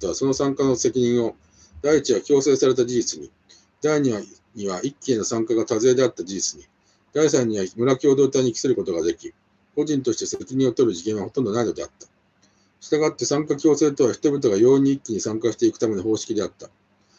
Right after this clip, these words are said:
そのため、しばしばこうした強制、強制は待ち望まれており、参加強制を受けた人々は、渡りに船と互いに差し合い、差し引きして、軍歌のごとく集まった。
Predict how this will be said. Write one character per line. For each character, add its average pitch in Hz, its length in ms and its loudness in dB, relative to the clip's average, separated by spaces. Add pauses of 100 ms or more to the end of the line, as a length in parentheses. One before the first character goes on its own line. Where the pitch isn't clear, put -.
(140)
そ 147 120 -2
の 151 80 2
た 160 100 4
め、 143 100 2
し 165 100 -2
ば 160 120 6
し 131 100 -2
ば 104 80 2
こ 143 160 2
う 143 60 4
し - 40 -4
た 139 120 2
強 - 180 2
制、 110 160 -2
強 135 480 0
制 139 140 4
は 127 80 6
待 117 160 0
ち - 40 -6
望 135 200 2
ま 131 100 4
れ 127 60 0
て 127 120 -4
お 123 80 6
り、 71 220 -4 (320)
参 147 220 -6
加 143 120 -4
強 147 200 4
制 147 160 4
を 147 60 6
受 139 100 0
け - 40 -8
た 92 80 -2
人 - 160 -2
々 80 300 -4
は、 71 80 -10 (400)
渡 139 220 -2
り 143 80 0
に 143 180 0
船 127 240 0
と - 220 -4
互 123 320 0
い 135 40 2
に 127 200 0 (400)
差 117 160 -4
し 135 180 2
合 127 40 8
い、 123 100 6
差 - 260 -8
し 135 120 -2
引 120 40 0
き - 160 -8
し - 80 -8
て、 113 240 0 (520)
軍 147 160 -2
歌 131 120 0
の 101 100 -2
ご 101 80 -2
と 92 120 -4
く 80 120 -6
集 - 120 -8
ま 92 80 -6
っ - 120 -10
た。 - 140 -18